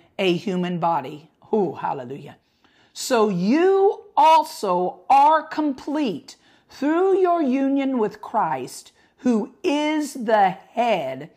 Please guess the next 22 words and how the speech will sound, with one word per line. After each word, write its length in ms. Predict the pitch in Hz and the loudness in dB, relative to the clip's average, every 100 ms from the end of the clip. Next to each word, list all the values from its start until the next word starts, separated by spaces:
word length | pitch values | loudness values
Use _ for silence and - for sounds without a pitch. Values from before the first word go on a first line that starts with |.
| _ _ _ _ _ | _ _ _ _ _
over 600 | - 226 214 170 156 160 - _ _ _ | 2 4 4 0 -4 -8 -16 _ _ _
every 560 | 220 220 226 226 214 - _ _ | 4 4 2 0 -2 -10 _ _
ruler 600 | 190 220 185 170 165 170 - _ _ _ | -2 0 0 -2 -4 -6 -12 _ _ _
and 520 | 190 180 165 156 156 - _ | -4 -2 -4 -8 -12 -20 _
authority." 640 | 160 156 170 151 131 - - _ _ _ _ _ _ _ _ _ _ _ _ _ _ _ _ _ _ _ _ _ _ _ | -12 -6 -4 -4 -8 -16 -20 _ _ _ _ _ _ _ _ _ _ _ _ _ _ _ _ _ _ _ _ _ _ _
The 100 | 202 | 2
New 200 | 233 247 | 2 2
King 260 | 262 226 | -2 -2
James 280 | 196 226 220 | 0 -2 -2
Version 300 | 196 202 196 | -2 -2 -4
says 240 | 180 208 196 | -4 -4 -2
in 80 | 190 | -4
that 160 | 190 | -4
verse 300 | 190 196 196 | -2 -2 -4
ten, 260 | - 202 165 | -10 -6 -4
"You 840 | 165 143 165 254 294 311 320 320 - - | -6 -2 2 4 4 2 2 -2 -6 -2
are 440 | 285 233 190 190 | 4 4 4 -2
complete 1040 | 185 - 180 165 - 262 254 202 180 - - _ _ | -10 -6 -6 -8 -12 -4 -2 -2 -4 -12 -20 _ _
in 420 | 214 202 190 185 - | -4 -2 -2 -6 -12
him." 440 | - 170 117 175 - _ | -8 -8 -6 -14 -18 _
Come 240 | - 262 | 0 2
on. 240 | 208 123 | 2 -2